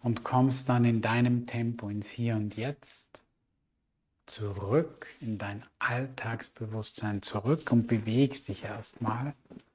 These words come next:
und spürst aber noch einmal diese Erdung, bleibst auch im Hier und Jetzt natürlich. Und wenn du dich gut wahrnehmen kannst, deinen Körper gut spüren kannst, dann öffnest du deine Augen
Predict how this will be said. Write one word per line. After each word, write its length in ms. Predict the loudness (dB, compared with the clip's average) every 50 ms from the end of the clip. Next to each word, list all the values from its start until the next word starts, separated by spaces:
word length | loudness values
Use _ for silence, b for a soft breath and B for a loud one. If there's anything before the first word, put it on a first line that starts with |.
| _ _ _ _ _ _ _ -4 -4
und 80 | -2
spürst 420 | -2 -2 2 6 6 6 6 6 4
aber 160 | 6 6 8
noch 280 | 8 6 6 4 4
einmal 320 | 4 4 6 6 4 2 2
diese 260 | 0 0 -2 0 -2
Erdung, 640 | -4 -2 2 4 4 6 4 6 4 4 4 4 4
bleibst 500 | 4 2 2 2 0 -2 -4 -6 -6 -4
auch 360 | -2 -2 -2 -4 -6 -10 -16 _ -10
im 80 | -8 -8
Hier 300 | -8 -8 -6 -4 -2 0
und 160 | 0 0 -2
Jetzt 360 | -2 -4 -6 -10 -14 -12 -10
natürlich. 680 | -10 -10 -10 -10 -10 -8 -8 -6 -6 -8 -10 -12 -14 -20 -20 _ _ _ _ B B B B B B B B B B B B B B B B
Und 80 | 0 2
wenn 140 | 2 4 2
du 60 | 2
dich 260 | 2 -2 -4 -6 -6
gut 300 | -2 0 0 0 2 4
wahrnehmen 560 | 4 6 6 6 4 4 2 2 0 -2 -4
kannst, 420 | -6 -6 -8 -6 -6 -6 -8 -6 -6
deinen 240 | -6 -4 -6 -6
Körper 440 | -6 -4 -2 0 0 0 -2 -4 -8
gut 260 | -4 -4 -4 -4 -4
spüren 440 | -6 -12 _ -4 -2 0 0 0 -2
kannst, 440 | -2 -4 -8 -6 -6 -6 -8 -6 -6
dann 100 | -6 -6
öffnest 480 | -6 -6 -8 -6 -4 -4 -4 -4 -4 -8
du 60 | -8
deine 400 | -8 -8 -8 -8 -8 -6 -6 -6
Augen 420 | -4 -4 -2 -2 -2 -4 -6 -10